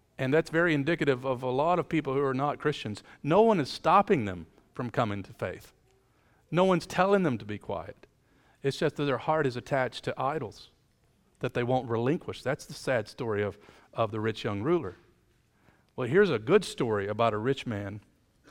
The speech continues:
who was willing to overcome the obstacle, this one of sight, climbing up a tree in order to see Jesus. He won't be denied, because when God is at work in your life, you'll do some crazy things.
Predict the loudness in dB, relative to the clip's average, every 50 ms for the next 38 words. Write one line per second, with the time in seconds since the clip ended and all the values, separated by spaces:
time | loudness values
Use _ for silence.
0 | -20 -20 -10 -6 -2 0 0 0 0 -2 -2 0 0 2 2 2 0 0 -4 -6
1 | -12 -20 -20 -20 -20 _ -12 -8 -4 2 2 2 4 2 0 0 2 2 4 4
2 | 4 2 0 -6 -8 -6 -4 0 2 2 2 2 0 -2 -6 -6 -4 -2 -2 -2
3 | -4 -6 _ _ _ _ _ _ _ _ -4 2 2 2 2 2 -2 0 0 -2
4 | -2 -2 0 2 2 4 2 2 -2 -6 -14 -20 _ _ -20 -20 _ _ -10 -4
5 | 0 2 4 4 4 4 2 2 0 0 -2 -8 -6 -4 -2 -2 0 -2 -4 -6
6 | -6 -4 -2 0 2 2 2 2 0 -4 -4 -4 -4 -4 -2 -2 -4 -4 -4 -4
7 | -6 -10 -10 -12 -20 -20 -16 -6 -4 -2 2 4 4 4 4 4 2 2 4 4
8 | 4 4 4 4 4 4 4 2 0 -2 -6 -10 -16 -18 -20 -16 _ -8 -4 0
9 | 0 0 0 0 0 0 2 4 6 8 10 10 8 8 6 2 0 0 -2 0
10 | 0 2 2 2 2 0 -2 -4 -2 -2 -4 -4 -2 0 2 2 0 0 -4 -12
11 | -20 -20 _ _ _ _ _ _ _ _ _ _ _ _ -6 -4 -2 -2 -2 -2
12 | -4 -6 -8 -4 -2 -2 -2 -2 -4 -6 -8 -8 -8 -8 -10 -12 -16 -20